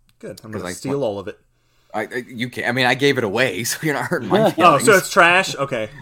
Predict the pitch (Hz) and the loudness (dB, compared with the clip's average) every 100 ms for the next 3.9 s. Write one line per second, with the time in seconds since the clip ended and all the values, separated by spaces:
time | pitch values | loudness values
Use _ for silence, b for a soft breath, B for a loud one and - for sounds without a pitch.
0 | - 165 165 175 - 190 180 123 104 123 | 0 4 4 2 2 2 2 2 0 -4
1 | 147 139 - 139 120 117 120 117 117 110 | -6 -8 -6 -6 -6 -6 -8 -8 -10 -10
2 | 107 98 95 95 95 101 101 110 104 98 | -12 -10 -10 -8 -6 -6 -10 -16 -16 -16
3 | 90 b b b 92 92 - - 87 | -16 b b b -12 -12 -12 -18 -18